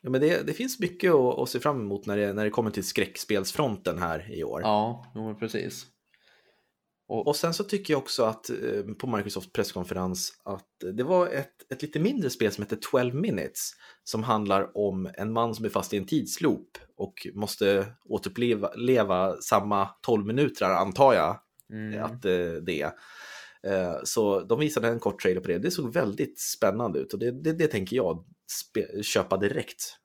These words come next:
Speaker 1: när det kommer. Och det stod att det kommer snart, så det kanske är juli, augusti kanske?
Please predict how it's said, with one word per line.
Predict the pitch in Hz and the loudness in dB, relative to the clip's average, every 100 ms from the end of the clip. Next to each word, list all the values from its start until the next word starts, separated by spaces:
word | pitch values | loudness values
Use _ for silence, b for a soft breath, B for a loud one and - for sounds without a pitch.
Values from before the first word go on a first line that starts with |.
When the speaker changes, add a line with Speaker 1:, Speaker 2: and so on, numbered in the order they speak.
| - | -6
Speaker 1:
när | 85 | -4
det | |
kommer. | 85 78 78 | -2 -2 0
Och | 101 | 2
det | 120 | 2
stod | 113 120 101 | 4 2 2
att | 95 | -2
det | |
kommer | 90 98 92 | -2 -2 0
snart, | - 117 78 - - | 0 2 0 0 -6
så | 95 | -4
det | 95 | 0
kanske | 101 92 82 | 0 0 0
är | 85 80 _ B B B B B B B - | 0 -2 _ B B B B B B B -6
juli, | 202 190 185 | 2 4 6
augusti | 180 175 175 175 | 4 2 -2 -4
kanske? | 170 160 180 | -4 -2 -4